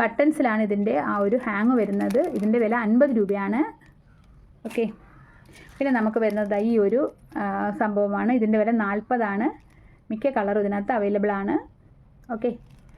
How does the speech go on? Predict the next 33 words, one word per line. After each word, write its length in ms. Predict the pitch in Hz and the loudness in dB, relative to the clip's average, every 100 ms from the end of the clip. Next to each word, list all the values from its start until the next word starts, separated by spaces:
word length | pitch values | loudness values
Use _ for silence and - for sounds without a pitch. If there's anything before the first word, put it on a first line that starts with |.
| - - - - | -20 -20 -12 -2
പിന്നെ 140 | 277 277 | 0 2
നമുക്ക് 220 | 240 240 247 | 2 2 2
വരുന്നത് 400 | 220 226 220 269 508 - - 247 | 2 2 2 2 0 -6 -8 0
ദാ 60 | 233 226 | 2 4
ഈ 20 | 226 | 4
ഒരു 80 | 240 226 | 4 2
നാൽപതിൻ്റെ 540 | 202 202 208 208 233 220 | 0 -2 -2 0 0 2
ബ്ലാക്ക് 360 | 196 202 - 233 | 2 -2 -2 -2
ആണ്. 140 | 202 254 240 | 0 0 0
ഇത് 100 | 208 226 214 | 0 -2 0
രണ്ട് 260 | 208 233 269 220 - 202 202 | 2 4 4 2 -4 -2 0
ഒന്നിച്ച്, 360 | 220 254 254 - | 2 0 0 -2
ഇത് 100 | 220 254 | 0 2
ഒരു 120 | 247 339 226 226 | 2 0 -2 0
രണ്ട് 260 | 240 285 247 | 2 2 0
ഹാങ് 260 | 233 208 214 | -2 -2 -2
ആണ് 80 | 208 | -2
ഒന്നിച്ച് 240 | 202 202 208 | -2 0 0
വരുന്നത്. 360 | 196 202 196 277 403 - - - - 226 | 0 -2 -2 -2 -4 -12 -18 -14 -6 -2
ഇത് 100 | 254 - | 0 0
ഒരു 80 | 254 233 | 0 2
റെയർ 200 | 226 220 202 | 2 0 0
ആണ്, 160 | 208 294 240 | 0 -2 -2
നല്ല 160 | 214 208 | -2 0
ഭംഗിയാണ് 360 | 202 202 208 214 214 | -2 -2 -2 -2 -2
കാണാനായിട്ട്. 580 | 202 202 208 196 262 403 - - - - - - - | -2 -2 -2 -4 -2 -4 -6 -20 -20 -20 -20 -20 -6
പിന്നെ 160 | 277 247 202 | -2 0 0
നമുക്ക് 200 | 196 208 | 0 0
വരുന്നത് 240 | 208 233 214 | 0 0 0
ദാ 60 | 196 | 0
എൺപതിൻ്റെ 380 | 190 208 202 247 240 | 0 0 2 2 0
ഹാഫ് 360 | 196 190 247 - - - - 208 | -2 -2 -2 -4 -12 -20 -6 -2
റിംഗ് 220 | 208 220 | 2 2